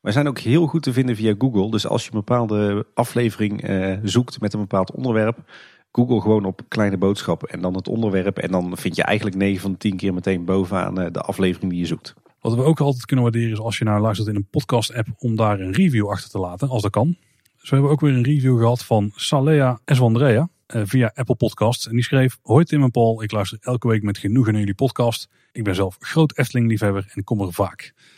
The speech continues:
Speaker 2: Maar doordat ik ben gaan luisteren naar jullie podcast, ga je toch op details letten die je eerder niet altijd zou hebben opgemerkt.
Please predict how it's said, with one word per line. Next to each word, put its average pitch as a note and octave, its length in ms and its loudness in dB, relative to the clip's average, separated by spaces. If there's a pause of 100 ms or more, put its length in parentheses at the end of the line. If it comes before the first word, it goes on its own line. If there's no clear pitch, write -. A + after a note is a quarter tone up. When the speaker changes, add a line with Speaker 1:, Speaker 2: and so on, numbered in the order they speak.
(260)
Speaker 2:
Maar G2+ 100 -6
doordat G#2 200 2
ik G2+ 100 0
ben G2+ 160 2
gaan F#2+ 120 0
luisteren B2 340 2
naar A2 80 2
jullie G2 160 -2
podcast, C#3+ 480 0
ga - 140 -4
je G2+ 100 -2
toch F#3+ 160 2
op D#3 100 0
details B2+ 360 0
letten A#2 240 -2
die A2 100 -4
je A2 60 -2
eerder A#2 280 0
niet A#2 180 0
altijd G#2 260 -2
zou G2+ 300 -4
hebben G#2 180 -2
opgemerkt. F#2+ 540 -4